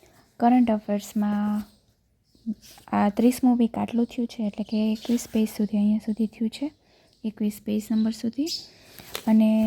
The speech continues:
અગાઉનું જે ઓગણત્રીસનું કાલે અધૂરું હતું, ત્યાંથી મેં પાછું ચાલુ કરી દીધું હતું. તો ટોટલ આજે અત્યારે મારે આટલું થયું છે. હવે હું નાસ્તો કરી લઉં,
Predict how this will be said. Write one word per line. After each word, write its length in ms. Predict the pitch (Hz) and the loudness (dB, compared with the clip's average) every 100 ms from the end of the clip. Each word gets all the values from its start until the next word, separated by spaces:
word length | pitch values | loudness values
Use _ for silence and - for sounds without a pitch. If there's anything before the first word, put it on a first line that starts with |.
| 214 214 | 0 -2
અગાઉનું 360 | 220 220 214 220 | 0 0 0 0
જે 120 | 208 | -2
ઓગણત્રીસનું 600 | 214 220 - 214 - 208 | 0 -2 -2 -6 -4 -2
કાલે 220 | 196 196 196 | 0 2 2
અધૂરું 500 | 196 196 240 220 214 | 2 2 2 2 2
હતું, 280 | 226 240 208 208 - _ _ _ - | 0 2 0 -2 -12 _ _ _ -2
ત્યાંથી 360 | 208 196 208 226 | -2 2 2 4
મેં 120 | 392 _ _ _ _ _ _ _ _ _ 247 | 2 _ _ _ _ _ _ _ _ _ -8
પાછું 340 | 202 - 269 - - | -6 -2 -2 -4 -4
ચાલુ 280 | 214 202 208 - | 0 2 2 2
કરી 240 | 196 196 | 2 2
દીધું 260 | 196 - 190 | 0 -2 -4
હતું. 160 | 190 196 | -4 -4
તો 60 | 196 196 196 | -2 0 0
ટોટલ 400 | 214 214 226 208 | -2 0 0 0
આજે 180 | 202 202 196 196 381 202 | 0 0 0 0 -4 -6
અત્યારે 280 | 208 208 202 | 0 2 2
મારે 140 | 196 196 | 2 0
આટલું 260 | 196 214 208 | 0 -2 -4
થયું 160 | 254 - | -8 -8
છે. 80 | 320 - _ _ _ | -10 -12 _ _ _
હવે 180 | 208 202 196 | -2 0 2
હું 400 | 196 196 196 196 | 2 2 2 2
નાસ્તો 300 | 196 - 202 196 | 0 -4 -8 -2
કરી 240 | 202 220 | 0 2
લઉં, 120 | 247 | 2